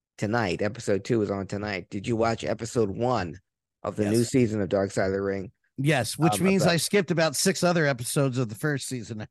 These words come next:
Speaker 2: <laughs> the second season. I haven't
Speaker 1: That's
Speaker 2: watched.
Speaker 1: okay, as long as
Speaker 2: It
Speaker 1: you
Speaker 2: was hard to get past. Once you get to Grizzly Smith, I'm like, "I don't wanna."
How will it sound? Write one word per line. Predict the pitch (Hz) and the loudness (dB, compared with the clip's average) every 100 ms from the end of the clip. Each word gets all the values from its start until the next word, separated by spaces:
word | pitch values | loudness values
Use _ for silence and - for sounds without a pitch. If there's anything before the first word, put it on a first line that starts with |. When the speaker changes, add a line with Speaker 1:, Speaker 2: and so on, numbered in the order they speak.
| 160 | -16
Speaker 2:
<laughs> | - | -14
the | 196 131 143 120 | -14 -14 -16 -18
second | - 170 113 | -18 -18 -18
season. | - 113 98 95 | -20 -20 -18 -12
I | |
haven't | 101 123 | -6 -4
Speaker 1:
That's | 170 | -2
Speaker 2:
watched. | 185 | 0
Speaker 1:
okay, | - - - | 0 0 -2
as | - | -2
long | 151 151 165 | -2 -2 -2
as | 143 | 2
Speaker 2:
It | 208 | 4
Speaker 1:
you | 311 | 6
Speaker 2:
was | 311 | 4
hard | 151 240 262 | 4 2 2
to | 214 | 0
get | 294 | -4
past. | - 214 170 | 0 -2 0
Once | 185 247 - | 0 0 0
you | 349 | -4
get | 214 247 | -2 -2
to | 202 | -2
Grizzly | 160 190 156 156 | -2 -2 -2 -4
Smith, | - 160 170 | -4 -2 -2
I'm | 160 151 | -2 -2
like, | 143 - | -4 -4
"I | 131 | -4
don't | 233 262 110 _ | 0 -2 -4 _
wanna." | 107 117 151 123 92 | -4 0 2 2 0